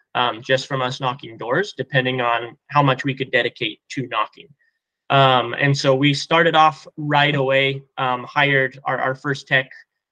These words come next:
um, kind of the very first day that, that we were knocking so that we could just focus on that. And then he was just a seasonal guy.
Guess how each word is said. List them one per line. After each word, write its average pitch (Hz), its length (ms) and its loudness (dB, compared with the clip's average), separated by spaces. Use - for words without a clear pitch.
um, 113 540 -6
kind 156 180 2
of 143 60 -2
the 139 80 -4
very 135 240 2
first 131 340 -6
day 123 160 -2
that, 117 260 -2
that 127 140 -4
we 131 140 -4
were 117 120 -6
knocking 123 440 -4
so 143 180 -6
that 127 80 -4
we 127 140 -6
could 139 120 -6
just 123 200 -10
focus 127 340 -4
on 117 160 -4
that. 117 300 -2
And 143 200 4
then 139 160 6
he 139 180 -6
was 180 200 2
just 180 220 0
a 160 40 -2
seasonal 156 480 -2
guy. 147 420 2